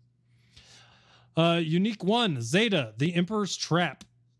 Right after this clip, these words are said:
Admiral Piet has plus sixty percent counter chance. Piet gains five percent turn meter whenever another Empire ally takes damage. Whenever an Empire ally begins a turn or attacks out of turn, all Empire allies gain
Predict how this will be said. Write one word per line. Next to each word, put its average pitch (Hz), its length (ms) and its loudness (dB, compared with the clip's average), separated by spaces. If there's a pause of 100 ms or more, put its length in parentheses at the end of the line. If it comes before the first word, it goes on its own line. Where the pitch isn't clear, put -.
(140)
Admiral 190 320 0
Piet 196 360 -2
has 160 160 -2
plus - 260 -4
sixty - 420 -4
percent 190 460 -4
counter 160 260 0
chance. 117 480 -6
Piet 170 340 -4
gains 147 260 -2
five 175 360 -2
percent 170 320 -6
turn 156 220 -2
meter 156 200 -2
whenever 147 380 -2
another 139 380 -4
Empire 139 360 -4
ally 127 360 -4
takes 113 340 -8
damage. 139 640 -4 (480)
Whenever 165 240 -2
an 196 80 -2
Empire 170 380 -2
ally 156 260 0
begins 143 360 -4
a 175 60 -4
turn 226 400 -2
or 196 180 -2
attacks 220 460 -2
out 240 180 0
of 196 140 -8
turn, 165 400 0
all 190 280 -2
Empire 175 360 -2
allies 147 320 -2
gain 147 300 -4